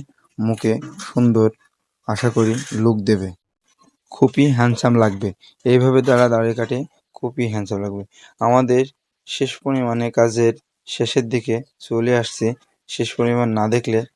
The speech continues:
আপনারা বুঝতে পারবেন না। আশা করি আমাদের সাথে থাকুন। আপনাদের মতামতটা আমাদের কমেন্ট বক্সে জানিয়ে দেন কাজটা কত সুন্দর হয়েছে। আশা করি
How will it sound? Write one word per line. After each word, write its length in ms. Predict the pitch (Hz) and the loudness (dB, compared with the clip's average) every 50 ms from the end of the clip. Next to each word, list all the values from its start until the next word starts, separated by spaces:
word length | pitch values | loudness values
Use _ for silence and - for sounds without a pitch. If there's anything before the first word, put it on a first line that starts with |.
| _ _ - | _ _ -14
আপনারা 300 | 104 - - 117 113 113 | -14 -10 -6 -6 -4 -4
বুঝতে 280 | 101 101 101 - - 120 | -4 -6 -8 -4 -4 -2
পারবেন 300 | 107 104 98 95 95 95 95 | -2 -2 -4 -4 -6 -8 -8
না। 100 | 92 90 - - _ _ _ _ _ _ _ - | -10 -14 -16 -20 _ _ _ _ _ _ _ -8
আশা 260 | 107 107 - - 131 123 | -6 -6 -2 -2 -2 0
করি 240 | 131 131 127 127 131 139 - _ _ _ _ _ - | 2 2 2 2 0 -2 -8 _ _ _ _ _ -2
আমাদের 320 | 107 107 113 117 117 120 | 0 2 2 4 2 2
সাথে 300 | - - - 113 - 131 | 2 0 -2 0 0 -2
থাকুন। 340 | 120 - 123 117 - 123 127 131 - - - - - - - - | -2 -2 -4 -2 0 0 -2 -2 -4 -8 -18 -20 -20 -20 -8 -4
আপনাদের 420 | 104 101 - 117 120 120 123 127 120 | -4 -4 0 0 2 2 4 4 4
মতামতটা 640 | 113 110 107 107 123 127 127 120 - _ - 113 110 120 - - - _ _ _ - | 2 0 2 2 2 2 2 2 -2 _ -4 -4 -4 -4 -6 -12 -20 _ _ _ -4
আমাদের 300 | 104 104 110 117 117 117 | -2 0 2 2 0 0
কমেন্ট 280 | - 120 113 117 123 123 | 2 2 2 2 4 4
বক্সে 320 | 120 117 - - - 113 120 127 - - - _ _ _ | 4 2 2 -2 -2 -2 -2 -4 -8 -14 -20 _ _ _
জানিয়ে 440 | 107 101 98 110 113 120 123 123 120 113 | -4 0 2 2 4 4 4 4 2 2
দেন 220 | 107 113 110 113 123 123 - - - - - _ | 2 0 0 0 -2 -4 -8 -18 -20 -20 -10 _
কাজটা 360 | - 117 110 - - - 110 110 120 - _ _ _ | 0 2 2 2 0 0 0 0 0 -2 _ _ _
কত 160 | - 107 104 120 113 | -4 -2 0 0 0
সুন্দর 400 | - - - 113 107 104 104 107 123 135 - _ | 0 0 -2 0 2 2 0 0 0 -4 -12 _
হয়েছে। 400 | - 101 101 101 95 - - 98 90 87 - _ _ _ _ _ _ _ _ _ _ - | -8 -4 -4 -4 -4 -4 -6 -8 -10 -10 -12 _ _ _ _ _ _ _ _ _ _ -4
আশা 220 | 101 - - 123 | -2 0 0 0
করি 260 | 117 123 120 120 127 | 2 2 2 2 2